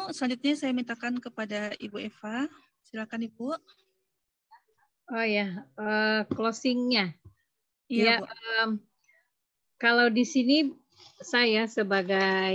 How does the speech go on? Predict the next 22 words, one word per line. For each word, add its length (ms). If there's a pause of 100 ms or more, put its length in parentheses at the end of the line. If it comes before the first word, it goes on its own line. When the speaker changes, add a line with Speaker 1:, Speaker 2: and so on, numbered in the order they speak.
(140)
Speaker 2:
apa, 400
eh, 520
partisipan 640
hari 200
ini, 220 (580)
ya, 200
kita 600 (480)
berterima 480
kasih 480 (160)
kepada, 400 (400)
eh, 480 (680)
Institut 440
Kesehatan 480
Prima 240
Nusantara 760 (520)
yang 160
telah 160
memfasilitasi 1040
untuk 320
kegiatan 480
ilmiah 360
ini 280